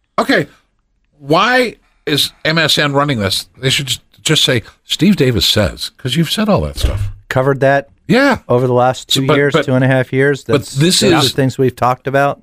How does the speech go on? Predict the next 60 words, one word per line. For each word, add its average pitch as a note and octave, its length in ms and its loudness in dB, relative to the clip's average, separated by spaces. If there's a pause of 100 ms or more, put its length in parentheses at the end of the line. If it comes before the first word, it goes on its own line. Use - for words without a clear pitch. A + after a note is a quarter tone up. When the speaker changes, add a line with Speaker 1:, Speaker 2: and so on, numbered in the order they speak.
Speaker 1:
This E3 220 2
is C#3 160 0
new D3+ 260 2
information C#3+ 680 -2
for G2+ 120 -6
a G2+ 40 -4
lot G#2+ 140 -8
of G#2 60 -10
people. C#3 340 -10 (220)
Speaker 2:
It B2 160 2
Speaker 1:
On B2 80 0
the C3 80 0
Speaker 2:
is. C3 60 2
Speaker 1:
internet, C#3 360 0
they're F2+ 120 -2
going, F2+ 200 0 (460)
"What?" - 400 -2 (360)
I'm F2+ 60 -12
like, F#2+ 100 0
Speaker 2:
Correct. D#2+ 300 -4
Speaker 1:
"Wow, C3 200 0
this A#2+ 180 0
is G#2 100 -4
old A2 180 2
news." A#2+ 220 2
If D#2 140 -6
you G2 80 -4
listen G2+ 240 -4
to D2+ 60 -6
Steve D3 260 -4
every D2 180 -6
Thursday, C#2+ 440 -14 (600)
he's A#2 140 -8
covered G3+ 320 -4
this. - 260 -10 (440)
Speaker 2:
Covered A2 260 -2
all A#2 160 0
of F#2+ 80 -6
it. F2+ 140 -8
Speaker 1:
Yeah. F#3+ 220 0 (340)
So D#3+ 100 0
I D#3 140 2
thought E3+ 240 0
you'd C#3 100 -2
like B2 220 0
that, E2 240 -2
that F2 140 -4 (120)
Speaker 2:
No, C3+ 140 2
I C3 100 4
appreciate B2+ 260 0
Speaker 1:
these B2+ 100 0
guys C3+ 180 2
Speaker 2:
that. A#2 80 0
Speaker 1:
are G2+ 40 -2
finally C3 220 0
Speaker 2:
Yeah. A#2+ 80 0
Speaker 1:
catching A2+ 280 -2
up A2+ 140 -2
to F#2+ 80 -4
you. A#1+ 160 -6